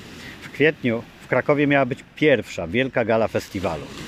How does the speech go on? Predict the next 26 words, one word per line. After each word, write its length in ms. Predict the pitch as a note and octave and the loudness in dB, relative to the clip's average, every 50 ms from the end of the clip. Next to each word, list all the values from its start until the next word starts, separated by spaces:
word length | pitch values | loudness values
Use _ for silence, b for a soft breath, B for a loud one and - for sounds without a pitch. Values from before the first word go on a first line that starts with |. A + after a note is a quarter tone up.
| B B B B B B B B B B B B - | B B B B B B B B B B B B -6
a 100 | A2+ G#2+ | -4 -2
dwudziestego 500 | G#2 A#2 G#2+ A#2 - - C#3 B2+ C3 A2+ | -2 0 2 0 2 2 2 2 2 2
piątego 380 | - B2+ A#2 - B2+ A#2 B2 | 2 0 0 2 2 2 2
maja 300 | B2 D#3 E3 D#3 A#2+ A2 | 2 4 2 2 2 2
w 80 | - - | 0 -2
Operze 380 | - A2+ - D3 D#3 C#3+ D3 B2+ | -6 -2 2 2 2 2 2 2
Leśnej 320 | A#2+ A2 - - A#2 G#2+ | 2 0 0 -2 -4 -6
w 60 | - | -2
Sopocie 580 | - - G#2 - A2+ G#2 - - C#3+ C#3 D#3 E3 D#3 - A#2 | -2 -4 0 2 0 0 0 -2 -4 -4 -4 -6 -10 -10 -6
miał 180 | A2+ A#2 A#2+ A#2+ | -2 -2 -2 0
się 140 | - C3+ | 2 0
odbyć 240 | C3 A#2+ A2+ B2 - - - - - | 0 2 0 -4 -6 -6 -14 -14 -4
pierwszy 520 | - C3 C3 C3+ C3 C3 - - C3+ A#2+ | 0 0 2 2 0 -2 -4 -4 -4 -4
taki 300 | - A#2+ A2 G#2 - A2 | -2 -4 -4 -4 -4 -6
w 120 | - - - | -6 -6 -2
Polsce 460 | - A#2 A2+ A2+ A2 - - B2+ G#2+ | 2 2 2 2 0 -4 -6 -8 -6
festiwal 600 | - - G#2 - - - G#2+ G#2 G2 A2 G#2+ G2+ B B B B B B - | -4 -4 -4 -4 -4 -6 -4 -2 0 0 0 0 B B B B B B -14
Best 440 | F#2+ F2 A2 A2+ B2 C3 A#2+ - - | -2 0 2 4 4 4 2 0 -8
Stream 600 | - - - G#2 G#2 G#2+ G#2+ G#2+ A2 G#2+ G2+ G#2 | -16 -12 -8 -6 -4 -4 -4 -6 -6 -4 -4 -2
Music 280 | G2+ F#2 G2+ G2 - | -2 -4 -4 -8 -8
Awards. 460 | F2 G2 G2+ G#2 A2 A2 G2+ F#2 - - | -4 -2 0 2 2 0 0 -2 -8 -8
Kilka 360 | - C3+ C3 B2 - B2+ A2 | -6 -4 -4 0 0 0 2
godzin 420 | G#2 B2 B2 A#2+ A#2 B2 A#2 A2+ B B B B B B B B - | 4 4 2 4 2 -2 -2 -2 B B B B B B B B -4
transmisji 840 | - B2+ B2 B2 A#2+ - - C3+ C3+ C3+ B2+ - - C3+ B2 B2 A2+ B B B B B B - - - - - | 0 0 2 2 0 -2 0 0 2 2 0 -2 -4 -2 -2 -2 -4 B B B B B B -20 -20 -18 -8 -4
największych, 840 | A2 A#2+ A#2 A#2 A2+ C3+ C#3+ D3 C3+ - - C#3 C3+ C3 - - | 0 2 4 6 6 6 6 4 0 0 2 2 2 2 0 0
e, 40 | C3+ | 2